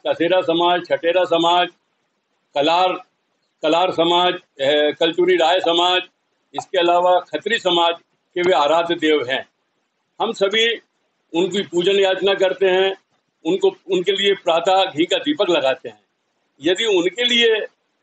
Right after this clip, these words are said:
ऐसे भाव पंडित धीरेन्द्र शास्त्री के हैं तो वे अत्यंत निंदनीय हैं। उन्हें जानकारी नहीं है कि राज राजेश्वर शस्त्र अर्जुन ने अनेक युद्ध लड़े हैं। इन युद्धों में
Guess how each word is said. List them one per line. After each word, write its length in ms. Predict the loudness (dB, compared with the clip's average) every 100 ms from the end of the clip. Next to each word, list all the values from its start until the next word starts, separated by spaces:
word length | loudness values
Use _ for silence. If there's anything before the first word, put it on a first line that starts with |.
| _
ऐसे 280 | -6 -2 -2
भाव 440 | -2 -2 0 0 -2
पंडित 280 | -2 -2 -2
धीरेन्द्र 320 | -2 -2 0
शास्त्री 340 | -2 -4 -8
के 120 | -6
हैं 220 | -4 -4 -6 _ _ _ -4
तो 120 | 0
वे 100 | 2 0 -4 -6
अत्यंत 360 | -4 -2 -2
निंदनीय 480 | -2 -4 -2 0 0
हैं। 200 | -2 -8 _ _ _ -6
उन्हें 220 | -2 0
जानकारी 500 | 0 0 0 0 0
नहीं 280 | 0 2 2
है 200 | 2 -2 -6 _ _ _ _ _ -8
कि 320 | -4 -2 -4 _ _ _
राज 300 | -4 0 0
राजेश्वर 460 | 2 0 0 -2 -2
शस्त्र 300 | -2 -2 0
अर्जुन 400 | 0 2 0 0 -4 _ _ _ _
ने 280 | -4 -2 -2 -4 -10 _ _ _ _ _ _ _ _ _ _ _ -4
अनेक 280 | -2 0 0
युद्ध 260 | -2 0
लड़े 280 | 0 2 0
हैं। 280 | 0 -2 -6 _ -8
इन 120 | -2
युद्धों 400 | 0 0 2 2
में 360 | 2 2 0